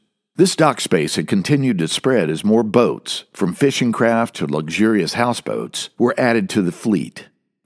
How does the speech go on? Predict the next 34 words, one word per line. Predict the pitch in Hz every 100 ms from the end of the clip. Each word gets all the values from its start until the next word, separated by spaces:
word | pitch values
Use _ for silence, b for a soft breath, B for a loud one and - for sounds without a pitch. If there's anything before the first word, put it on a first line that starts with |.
| -
A | 175 151 135
A |
C | - 131 123 113
owned | 113 107 98
only | 113 104 95
one | 80 92 113 131
hillside. | 113 127 120 107 - 62 55 50 - _ _ _ _ -
The | 147
land | 196 185
across | 131 - 127 120
the | - 101
narrow | 98 98 85
cove | - 117 104 82 76
belonged | 107 107 131 123
to | -
the | 117
Corps | - 127 120
of | 98
Engineers | 90 82 87 98 58 50 -
and | 90
was | 101 98
a | 104
continuous | 113 107 160 151 139 -
threat | - 120 78 71
in | 87
that | 90
it | 98
might | 110 123
be | 98 98
leased | 107 135 - -
and | 80
developed | 80 92 98 107 -
for | - 82
recreation, | 87 92 - 90 107 113 - - -